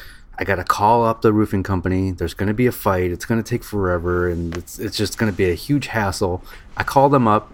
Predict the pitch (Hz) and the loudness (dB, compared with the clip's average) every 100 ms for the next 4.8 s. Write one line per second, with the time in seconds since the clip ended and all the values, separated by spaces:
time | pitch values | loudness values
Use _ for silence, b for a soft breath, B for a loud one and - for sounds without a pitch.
0 | - 110 - 147 139 139 117 107 - 90 | -6 -4 0 2 2 2 2 0 -2 -2
1 | 113 127 117 104 - 95 92 90 95 B | 2 2 2 -2 -2 0 0 0 -4 B
2 | B - - - 113 - 110 - 117 - | B -16 -16 -4 -2 0 -4 0 -2 0
3 | 117 - 160 151 110 92 95 - - - | -2 4 6 6 4 2 -2 -8 -14 -2
4 | 120 - - 107 101 90 87 | -2 0 0 2 4 2 0